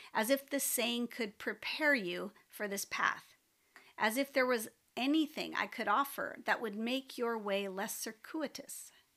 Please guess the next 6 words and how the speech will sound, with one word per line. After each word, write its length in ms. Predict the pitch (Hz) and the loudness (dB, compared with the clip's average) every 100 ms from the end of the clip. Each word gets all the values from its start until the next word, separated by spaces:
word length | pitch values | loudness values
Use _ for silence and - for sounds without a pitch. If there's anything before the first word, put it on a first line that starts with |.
| - - - _ - | -20 -20 -20 _ -8
more 220 | 220 240 | -4 -2
smooth. 680 | 233 - 220 214 180 - - - - _ _ _ _ _ _ _ _ - | -2 -4 -4 -4 -6 -8 -16 -20 -20 _ _ _ _ _ _ _ _ -8
Once 320 | 208 302 294 | 2 4 4
you 80 | 285 | 0
step 480 | - - 202 196 - | 0 0 0 0 4
out, 400 | 254 247 87 - | 8 8 6 -2